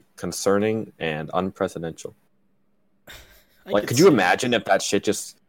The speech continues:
Speaker 1: he's like, "Oh yeah, it's now gonna be in every corner drugstore."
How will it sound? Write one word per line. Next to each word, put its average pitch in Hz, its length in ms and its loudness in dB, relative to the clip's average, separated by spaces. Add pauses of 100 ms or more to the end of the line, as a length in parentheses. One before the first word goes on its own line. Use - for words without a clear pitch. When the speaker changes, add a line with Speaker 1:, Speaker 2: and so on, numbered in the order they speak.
(240)
Speaker 1:
he's 110 140 -2
like, 107 220 4
"Oh 139 100 6
yeah, 107 280 6
it's 101 220 0
now 98 140 0
gonna 95 160 0
be 90 140 0
in 82 60 -2
every 82 260 -2
corner 82 360 -2
drugstore." 80 540 -4